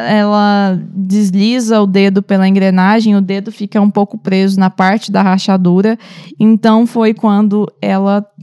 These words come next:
tem uma ideia, ela, né, um lampejo. Ela sabia qual era o erro, né? Ela, é, percebeu o que tinha de errado, não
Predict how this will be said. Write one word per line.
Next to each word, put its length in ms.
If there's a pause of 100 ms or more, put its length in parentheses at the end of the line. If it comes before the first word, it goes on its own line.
tem 400 (100)
uma 200
ideia, 460 (200)
ela, 260
né, 280
um 140
lampejo. 840 (760)
Ela 160
sabia 560
qual 300
era 160
o 100
erro, 320
né? 320 (560)
Ela, 760 (680)
é, 800 (320)
percebeu 600
o 40
que 120
tinha 360
de 120
errado, 460
não 400